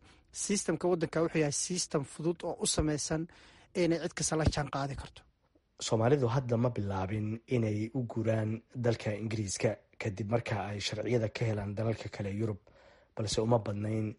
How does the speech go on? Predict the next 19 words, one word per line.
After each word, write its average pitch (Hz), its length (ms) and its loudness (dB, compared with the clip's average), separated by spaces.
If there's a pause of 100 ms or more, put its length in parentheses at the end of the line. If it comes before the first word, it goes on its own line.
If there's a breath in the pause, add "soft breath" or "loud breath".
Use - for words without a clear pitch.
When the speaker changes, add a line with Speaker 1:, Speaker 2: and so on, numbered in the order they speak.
Speaker 2:
sida 107 460 -2
la 104 180 -2
arkayay 107 720 -2
sanadihii 104 760 -2
dambe 107 360 0
oo 98 180 0
kale. 107 300 -2 (720 soft breath)
Dad 139 140 4
badan 120 240 6
ayaa 101 220 0
aaminsan 107 440 0
in 113 140 -2
dhanka 127 240 2
waxbarashada 107 880 0
ubadku 113 500 0
ay 98 200 -4
qayb 117 180 4
ka - 140 0
tahay 104 400 0